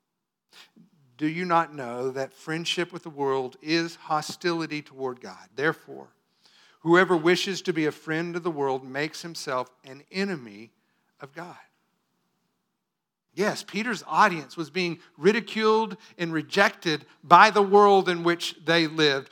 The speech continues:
but they had been chosen by God. They were a friend of God, which made them an enemy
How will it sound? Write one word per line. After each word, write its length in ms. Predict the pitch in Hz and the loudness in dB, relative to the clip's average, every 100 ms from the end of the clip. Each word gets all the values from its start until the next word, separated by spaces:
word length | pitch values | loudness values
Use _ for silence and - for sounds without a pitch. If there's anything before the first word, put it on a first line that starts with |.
| - - | -18 -4
but 180 | 160 - | -4 0
they 180 | 170 | 0
had 220 | 165 165 156 | 0 -4 -6
been 160 | 143 | -8
chosen 720 | 131 - 160 165 143 135 117 110 _ _ _ _ _ - | -6 -2 0 -2 -4 -12 -18 -20 _ _ _ _ _ -12
by 140 | 117 | -12
God. 300 | 113 110 104 | -10 -14 -12
They 160 | 139 165 | -6 -6
were 280 | 151 156 156 | -4 -4 -4
a 120 | 143 | -6
friend 580 | - _ 147 147 131 104 101 _ _ | -8 _ -8 -6 -8 -14 -20 _ _
of 120 | 113 104 | -20 -20
God, 160 | 107 92 - _ _ _ | -20 -20 -20 _ _ _
which 220 | 165 170 | -8 -6
made 220 | 190 247 | -4 -4
them 180 | 185 196 | -4 -8
an 80 | 190 | -8
enemy 420 | 196 220 147 110 | -8 -8 -8 -12